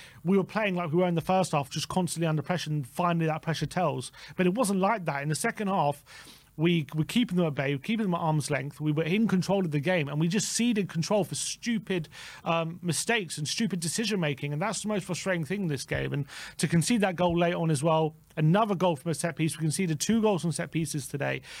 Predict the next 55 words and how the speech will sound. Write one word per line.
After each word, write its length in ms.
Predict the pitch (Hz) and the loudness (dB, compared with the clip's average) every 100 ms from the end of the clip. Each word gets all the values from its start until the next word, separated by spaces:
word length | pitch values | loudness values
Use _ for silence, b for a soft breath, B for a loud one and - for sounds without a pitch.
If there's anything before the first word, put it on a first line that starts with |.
| B B - | B B -4
Um, 380 | 151 147 156 165 | -2 0 0 0
it's 140 | 160 | 0
something 280 | - 233 226 | 0 0 0
that 100 | 180 | 0
needs 340 | 170 202 185 | 2 2 2
to 60 | - | 0
be 100 | 170 | 0
sorted. 320 | - 214 185 | 0 0 2
I'm 120 | 147 | 0
sure 240 | 139 214 202 | -2 -4 -2
Ange 400 | 170 165 156 - B B | 0 0 0 -4 B B
will 120 | 151 | 0
definitely 340 | 156 160 151 | 2 2 2
be 60 | 151 | 2
looking 220 | 156 160 | 2 2
into 220 | 160 170 | 2 2
trying 220 | 151 165 160 | 0 0 0
to 60 | |
sort 180 | 151 190 | 0 0
that 120 | 165 - | -2 -4
situation, 540 | 165 160 165 175 147 | -4 0 2 2 -2
but 160 | 147 B B B | -4 B B B
very, 320 | 143 135 208 | -4 0 2
very 200 | 202 185 | 2 0
frustrating. 460 | 160 156 - 180 165 | 0 -4 -2 -2 0
The 60 | 156 | 0
defending, 560 | 147 202 208 180 160 - | 0 0 2 2 0 -2
as 200 | 180 147 | -4 -2
you 40 | 156 | 0
say, 200 | 185 156 | 0 0
for 100 | 160 | 0
that, 220 | 151 151 | -4 -6
for 80 | 147 | -4
the 140 | 147 | -2
goal 240 | 139 156 147 | 2 2 2
right 160 | 151 | 0
at 80 | 147 | 0
the 100 | 143 | -2
end 140 | 143 | -2
was 160 | 135 123 | -2 -4
absolutely, 500 | - 160 - 147 139 B B B | -6 -6 -4 -4 -4 B B B
um, 340 | 139 139 143 - 156 | -4 -2 -4 -8 -10
terrible. 640 | - 170 175 147 156 139 | -2 2 2 2 0 -2
Could 140 | - 180 | -2 0
have 120 | 160 | 2
been, 160 | 170 170 | 0 2
a 60 | |
number 240 | 156 170 165 | 2 4 2
of 80 | |
players 220 | 147 151 135 | 2 -2 -2
could 100 | 147 | -4
have 80 | |
put 120 | 147 151 | -2 -2
that 120 | 151 | 0
in. 160 | 156 | 0